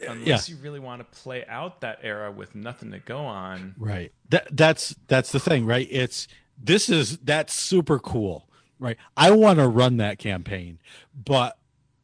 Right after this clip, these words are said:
Speaker 2: for
Speaker 1: I
Speaker 2: me.
Speaker 1: don't, I'll be honest.
Speaker 2: Right.
Speaker 1: I
Speaker 2: Well,
Speaker 1: don't,
Speaker 2: well,
Speaker 1: I
Speaker 2: for, just for me, right? That, that's the thing. Not everyone's gonna wanna run that campaign because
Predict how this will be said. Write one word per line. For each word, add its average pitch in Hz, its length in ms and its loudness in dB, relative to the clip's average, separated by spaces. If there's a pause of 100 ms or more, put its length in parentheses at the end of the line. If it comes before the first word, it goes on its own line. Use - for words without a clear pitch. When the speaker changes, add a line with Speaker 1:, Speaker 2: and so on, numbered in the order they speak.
(140)
Speaker 2:
for 123 200 -4
Speaker 1:
I 110 60 -6
Speaker 2:
me. 113 60 -2
Speaker 1:
don't, 113 200 -8 (240)
I'll 127 100 -8
be 110 100 -10
honest. 110 260 -12
Speaker 2:
Right. 143 200 0
Speaker 1:
I 131 120 -6
Speaker 2:
Well, 202 200 2
Speaker 1:
don't, 175 100 -8
Speaker 2:
well, 180 160 4
Speaker 1:
I 151 40 -2
Speaker 2:
for, - 300 -4 (140)
just 160 280 0
for 170 160 -4
me, 190 220 -6
right? 135 220 -4
That, 147 260 -4
that's 156 220 -6
the 135 80 -10
thing. 120 280 -6
Not 131 280 -6
everyone's 131 420 -6
gonna 113 200 -6
wanna 107 200 -6
run 113 200 -6
that 107 140 -10
campaign 101 520 -12 (1080)
because 151 540 0